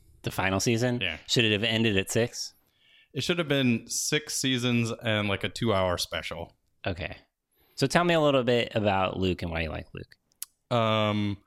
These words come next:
Speaker 2: he's
Speaker 1: And we should say Luke
Speaker 2: yeah,
Speaker 1: is,
Speaker 2: Luke
Speaker 1: Luke is, like,
Speaker 2: owns
Speaker 1: the love, the, the
Speaker 2: Spoilers.
Speaker 1: Ah.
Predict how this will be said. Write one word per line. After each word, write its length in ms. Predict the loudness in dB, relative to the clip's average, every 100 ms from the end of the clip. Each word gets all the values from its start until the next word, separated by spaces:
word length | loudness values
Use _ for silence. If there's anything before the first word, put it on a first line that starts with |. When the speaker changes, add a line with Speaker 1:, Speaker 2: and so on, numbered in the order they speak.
| _ _ _ _ _ _ _
Speaker 2:
he's 240 | -4 2 2
Speaker 1:
And 140 | 4
we 80 | 4
should 180 | 4 4
say 180 | 4 4
Luke 260 | 4 4
Speaker 2:
yeah, 60 | 4
Speaker 1:
is, 120 | 2
Speaker 2:
Luke 100 | 2
Speaker 1:
Luke 200 | 4 4
is, 140 | 4 4
like, 100 | 4
Speaker 2:
owns 40 |
Speaker 1:
the 100 | 4
love, 340 | 4 2 0 -6 -12 -2
the, 140 | -2 0 -6 -2
the 140 | 0
Speaker 2:
Spoilers. 1200 | 0 0 2 2 2 2 2 0 -2 -2 -4 -4
Speaker 1:
Ah. 480 | -4 -2 -2 -4 -6